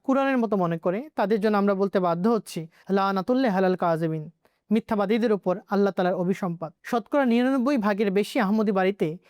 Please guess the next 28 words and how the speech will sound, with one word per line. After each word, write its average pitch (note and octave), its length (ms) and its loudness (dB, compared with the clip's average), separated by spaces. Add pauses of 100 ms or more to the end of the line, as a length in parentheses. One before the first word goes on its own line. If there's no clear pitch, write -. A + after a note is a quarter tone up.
(160)
এই A3 160 2
বই G#3 180 2
খুঁজলে A3+ 320 -2
আপনি G3+ 160 -2
পাবেন E3 280 -2
না, D#3 200 -8
কিন্তু G#3+ 180 0
প্রতিটি D4 380 0
আহমদী G#3+ 320 2
বাড়িতে F#3 400 0 (280)
আপনি A#3 220 -2
একাধিক A3 400 0
কোরআন A#3 220 2
অবশ্যই A3 340 0
পেয়ে F3 220 2
যাবেন। D#3+ 300 -4
প্রতিটি C4+ 300 0
বাড়ি G#3+ 240 0
থেকে C4 220 -2
নিয়মিত A#3+ 320 2
কোরআন A#3 420 0
তিলাওয়াতের A#3+ 320 -2
শব্দও A#3 380 -2
শুনতে F#3+ 260 -2
পাবেন। D#3+ 380 -6
আহমদী C4+ 400 2
মুসলিম B3 360 0
জামাত F#3 320 0